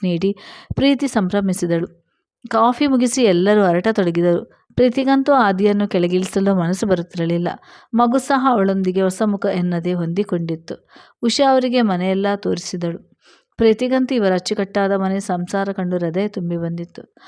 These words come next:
ಮನಪೂರ್ವಕವಾಗಿ ಅವಳು ಉಷಾಳ ಜಾಣ್ಮೆ, ಕೈಚಳಕ ಹೊಗಳಿದಳು.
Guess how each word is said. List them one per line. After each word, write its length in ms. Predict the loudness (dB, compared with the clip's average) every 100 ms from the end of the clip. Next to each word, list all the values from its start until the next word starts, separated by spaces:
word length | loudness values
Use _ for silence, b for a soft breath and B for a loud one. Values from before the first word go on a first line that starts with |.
| B B
ಮನಪೂರ್ವಕವಾಗಿ 920 | 0 2 4 4 4 2 2 2 2
ಅವಳು 280 | 2 2 2
ಉಷಾಳ 300 | 0 -2 -2
ಜಾಣ್ಮೆ, 680 | -4 -4 -4 -2 -2 -4 -4
ಕೈಚಳಕ 600 | -4 -4 -4 -4 -4 -4
ಹೊಗಳಿದಳು. 760 | -6 -4 -4 -4 -4 -8 -10